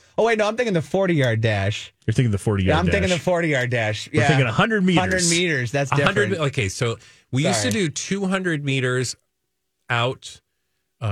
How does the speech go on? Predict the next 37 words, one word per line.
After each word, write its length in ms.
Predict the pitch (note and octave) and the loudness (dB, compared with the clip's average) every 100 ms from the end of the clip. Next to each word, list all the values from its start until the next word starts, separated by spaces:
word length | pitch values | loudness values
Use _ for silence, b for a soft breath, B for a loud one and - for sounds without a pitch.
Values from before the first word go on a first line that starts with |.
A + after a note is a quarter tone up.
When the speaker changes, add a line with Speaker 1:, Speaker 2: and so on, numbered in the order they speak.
| G2 G2 F#2+ F#2+ F2+ | -2 -2 -2 -4 -4
Speaker 3:
on, 160 | G2+ G2+ G#2+ | -4 -6 -4
when 240 | G#2 G2 | -4 -2
we 120 | G#2 | -4
would 220 | G2 F#2+ | -4 -6
warm 320 | F#2 G2 G2 F#2 | -6 -4 -2 -2
up. 220 | D2+ - | -4 -4
We'd 120 | A2 | 0
Speaker 2:
Mm-hmm. 80 | G2 | 2
Speaker 3:
do 120 | A#2+ E2 | 2 -2
a 40 | |
two 220 | - B2+ | -6 -4
hundred 340 | A#2+ A#2 A2 F2+ | -2 -2 -4 -2
meter, 360 | F#2 F2 F2 | -2 -2 -4
which 240 | F2 F2+ F2 | -4 -6 -8
was 240 | F2 - | -10 -6
Speaker 1:
You 80 | B2+ | -6
Speaker 3:
from 80 | E2+ | -2
Speaker 1:
probably 160 | - | -2
Speaker 3:
our 40 | E2+ | -2
door 300 | F#2+ G2+ A#2+ | -2 -2 -2
to 80 | B2 | -4
the 100 | G#2 | -6
street 360 | - G#2+ F#2+ | -6 -4 -4
at 120 | F#2+ - | -4 -8
the 60 | |
firm. 480 | - G2+ F2 D#2 E2 | -8 -4 -2 -2 -4
So 140 | - G2 | -6 -8
it's 120 | - | -6
half 360 | B2 B2 B2 | -4 -2 -2
of 120 | G2 F2 | -4 -2
that. 320 | E2+ E2 - _ B2+ | -2 -2 -6 _ -2
Speaker 1:
I'm 80 | |
gonna 140 | E3+ E3 | -2 0
go 100 | C#3+ | -2
higher 260 | C3+ B2+ | 0 -2
than 140 | A2+ G2+ | 0 -2
nine. 300 | F#2+ E2+ | -2 -6